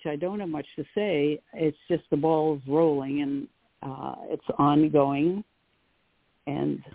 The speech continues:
um, I just thanks for, I feel as if I've been released from something I couldn't find my way out of.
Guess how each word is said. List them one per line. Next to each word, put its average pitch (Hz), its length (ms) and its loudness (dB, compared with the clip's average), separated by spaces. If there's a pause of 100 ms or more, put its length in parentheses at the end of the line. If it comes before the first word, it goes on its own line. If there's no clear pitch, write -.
(180)
um, 127 540 -4 (640)
I 175 100 2
just - 240 -6 (100)
thanks 143 300 4 (1700)
for, 139 400 2
I 147 220 4
feel 160 200 4
as 143 120 2
if 147 80 2 (100)
I've 143 240 0 (220)
been 143 340 0
released 147 540 -4 (260)
from 139 180 -8 (120)
something 135 500 -10 (640)
I 147 120 -20
couldn't 147 300 -4
find 139 280 -2
my 139 120 0
way 139 280 -2
out 135 200 -4
of. 120 200 -14